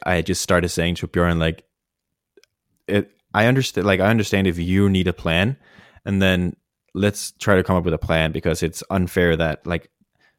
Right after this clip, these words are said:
you know, we, we have this kinda, like, deal, we have a deal that we, we work in a certain way with, like, six weeks, uh, cycles and stuff like that, or three week cycles.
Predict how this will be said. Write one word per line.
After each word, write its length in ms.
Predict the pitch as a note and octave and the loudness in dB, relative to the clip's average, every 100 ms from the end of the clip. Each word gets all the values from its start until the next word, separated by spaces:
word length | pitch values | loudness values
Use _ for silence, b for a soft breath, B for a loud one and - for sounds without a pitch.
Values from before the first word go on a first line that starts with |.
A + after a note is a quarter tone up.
| - | -8
you 60 | |
know, 220 | E2 D2+ D#2 | -4 -4 -6
we, 260 | F2 E2 - - | -4 -4 -4 -10
we 160 | F2+ E2+ | -6 0
have 200 | G2 F2 | 2 2
this 280 | E2 - - _ - E2+ | -2 -4 -16 _ -20 -6
kinda, 160 | A#2 F2+ | 0 0
like, 280 | F2 - | 0 -4
deal, 340 | - F#2 F#2 E2+ | -2 0 0 -2
we 140 | F#2+ F#2 | -4 0
have 180 | G#2 | 2
a 40 | G2 | 2
deal 280 | F2+ F2+ F2 | 2 2 2
that 120 | D#2 | 2
we, 240 | E2+ E2+ - | 0 0 0
we 120 | F2 | -2
work 320 | D#2 E2 E2+ | 2 0 2
in 60 | F2 | -2
a 60 | |
certain 340 | - E2+ C#2+ D#2+ | -2 -2 -2 -4
way 220 | D2+ F#2+ | -2 -2
with, 140 | G#2 | -2
like, 220 | D2+ D2+ | -4 -6
six 480 | - - - E2 - | -8 -14 -8 -8 -4
weeks, 400 | E2+ E2 - - - - | -4 -4 -6 -16 -14 -8
uh, 220 | C#2+ B1+ | -6 -6
cycles 440 | - D#2+ G2+ G#2+ | -2 -2 -2 -6
and 60 | B2 | -6
stuff 240 | B2+ B2 | -6 -4
like 140 | B2 - | -4 -2
that, 260 | C3+ - - | -4 -4 -8
or 140 | D#3+ | -10
three 240 | - F2+ F#2+ | -6 -2 0
week 200 | A#2+ - | -2 -4
cycles. 540 | C#3 C#3+ D3 C#3+ - | -6 -4 -6 -8 -12